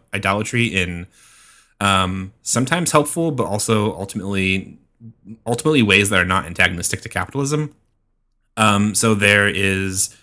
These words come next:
there's a theologian <laughs> called Stanley Hauerwas. I, you've, we've talked about him before in the podcast, usually kind of as a foil to us in some ways.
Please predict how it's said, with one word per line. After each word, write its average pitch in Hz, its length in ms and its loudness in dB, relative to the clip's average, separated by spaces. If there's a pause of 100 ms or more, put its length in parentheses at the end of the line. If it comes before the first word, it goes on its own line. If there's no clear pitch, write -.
there's 117 140 6
a 113 40 2
theologian 98 640 4
<laughs> - 360 0
called 123 220 6
Stanley 104 300 4
Hauerwas. 113 640 2
I, 113 140 2
you've, 117 360 -2 (160)
we've 123 160 2
talked 110 200 2
about 98 100 0
him 92 60 0
before 98 240 -2
in 101 40 2
the 98 60 -4
podcast, 95 480 0
usually 98 300 -2
kind 95 180 -2
of 95 80 0
as 90 100 -4
a 92 60 -6
foil 92 360 -4
to 117 100 0
us 110 200 2
in 120 60 2
some 120 200 0
ways. 123 260 -2